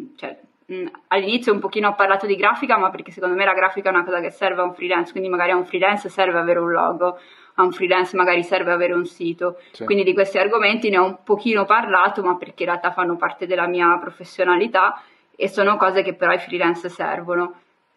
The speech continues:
Speaker 1: Eh, quindi l'intento non è mai stato fare content marketing, però poi ho scoperto che conoscendo persone,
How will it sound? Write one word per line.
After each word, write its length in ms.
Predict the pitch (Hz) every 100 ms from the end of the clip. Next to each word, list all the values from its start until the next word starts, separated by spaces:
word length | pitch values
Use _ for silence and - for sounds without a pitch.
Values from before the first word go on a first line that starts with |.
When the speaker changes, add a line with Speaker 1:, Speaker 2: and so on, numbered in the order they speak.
| _
Speaker 1:
Eh, 580 | 190 196 185 180 180 180
quindi 220 | 247 220
l'intento 400 | 196 202 233 240
non 140 | 208 196
è 60 |
mai 200 | 196 202
stato 280 | 208 202 202
fare 260 | 202 196 202
content 380 | 202 208 269
marketing, 540 | 262 202 220 208 190 185
però 200 | 196 202
poi 220 | 202 196
ho 100 | 185
scoperto 560 | 185 - 202 196 196 185
che 180 | 202 196
conoscendo 1160 | 196 190 - - 196 190 180 175 170 170 175 170
persone, 840 | 233 233 - 185 196 208 226 226